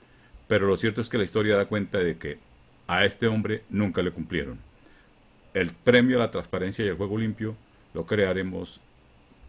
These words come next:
con el Pascasio en, eh, honra a este prócer de la libertad colombiana que nunca ha tenido los honores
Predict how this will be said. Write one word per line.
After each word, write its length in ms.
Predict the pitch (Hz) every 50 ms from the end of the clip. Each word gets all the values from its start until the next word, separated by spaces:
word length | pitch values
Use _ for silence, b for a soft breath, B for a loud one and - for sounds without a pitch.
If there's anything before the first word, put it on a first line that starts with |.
| - -
con 160 | - 117 113
el 120 | 101 90 -
Pascasio 680 | - 113 104 - - - 139 113 - - 87 71 - - - _ _ b b b b b b b b b -
en, 320 | 98 101 98 98 95 95
eh, 160 | 90 90 90 - _ _
honra 580 | - 117 120 120 107 - 101 98 101 98 92 - _ _ -
a 180 | 95 90 87
este 220 | 87 82 85 - 82
prócer 540 | - - 90 92 82 82 - 92 87 85 85 - - _ _ b b b b b - -
de 160 | 82 90 85
la 100 | 85 82
libertad 400 | 85 80 80 78 - - 92 85
colombiana 600 | - 110 104 107 113 117 120 113 104 110 113 - - - - - _ _ - - - -
que 120 | 165 143
nunca 260 | 123 113 107 98 104
ha 60 | 95 -
tenido 440 | - 92 87 85 80 80 82 82
los 180 | 85 101 92 -
honores 600 | 101 90 85 82 78 78 87 85 - - - -